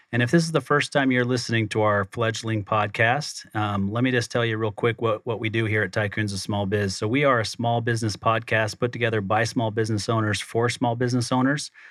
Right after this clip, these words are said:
Landon Mance and I are both, uh, small business owners. We also have a couple of other partners that are small business owners in this podcast.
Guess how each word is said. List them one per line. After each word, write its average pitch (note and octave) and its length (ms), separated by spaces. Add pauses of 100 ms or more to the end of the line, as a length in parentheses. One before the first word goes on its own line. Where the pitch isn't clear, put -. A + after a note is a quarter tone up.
(280)
Landon A#2 380
Mance A#2 320
and A#2 80
I A#2 160
are G#2+ 140
both, A2 440
uh, G#2+ 220
small A2 280
business A2+ 360
owners. A#2 320
We G#2+ 80
also G#2+ 240
have G2+ 100
a G#2 40
couple G#2+ 260
of G#2 80
other A2 180
partners A2 480
that G2+ 80
are G#2 80
small G#2 280
business G#2+ 360
owners G#2+ 300
in G#2 120
this G#2 160
podcast. A#2 680